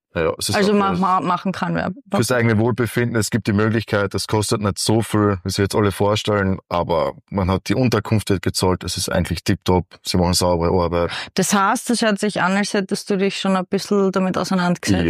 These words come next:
Speaker 1: Jo, die letzten paar Jahre.
Speaker 2: Informiert, <laughs> ehrlich? Seit
Speaker 1: Aber
Speaker 2: wann, wa-, seit
Speaker 1: man
Speaker 2: wann ist das, wann ist das losgegangen?
Speaker 1: Anfang, also schon mit zwanzig, würde ich sagen. Zuerst ist mir gar nicht aufgefallen, meine
Speaker 2: Oh.
Speaker 1: Freunde haben mich darauf hingewiesen.
Speaker 2: Tatsache?
Speaker 1: Dass es schon eckig wird, ja.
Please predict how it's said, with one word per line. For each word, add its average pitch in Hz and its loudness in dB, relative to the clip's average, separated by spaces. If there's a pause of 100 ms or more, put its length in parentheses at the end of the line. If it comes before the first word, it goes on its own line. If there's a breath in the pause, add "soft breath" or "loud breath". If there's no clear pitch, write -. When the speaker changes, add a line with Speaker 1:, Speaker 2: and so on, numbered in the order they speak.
Speaker 1:
Jo, 82 0
die 80 -4
letzten 78 -6
paar 80 2
Jahre. - 0
Speaker 2:
Informiert, 196 0
<laughs> 214 -2
ehrlich? 220 2
Seit 95 2
Speaker 1:
Aber - 2
Speaker 2:
wann, - 2
wa-, 95 2
seit 175 -2
Speaker 1:
man 185 2
Speaker 2:
wann - - (240 loud breath)
ist - -12
das, - -14
wann 180 2
ist 170 0
das - 0
losgegangen? 180 2 (120)
Speaker 1:
Anfang, 82 -4 (140)
also 85 0
schon 85 -2
mit 80 -6
zwanzig, 90 -2
würde 101 4
ich 95 -2
sagen. 107 2
Zuerst 101 2
ist 98 0
mir 95 2
gar 92 2
nicht 101 -2
aufgefallen, 110 -2
meine 87 0
Speaker 2:
Oh. 87 -2
Speaker 1:
Freunde 92 -2
haben 101 2
mich 104 2
darauf 110 0
hingewiesen. 117 0 (140)
Speaker 2:
Tatsache? 220 -2
Speaker 1:
Dass 233 0
es 339 2
schon 330 -4
eckig - -6
wird, 117 -2
ja. 104 -2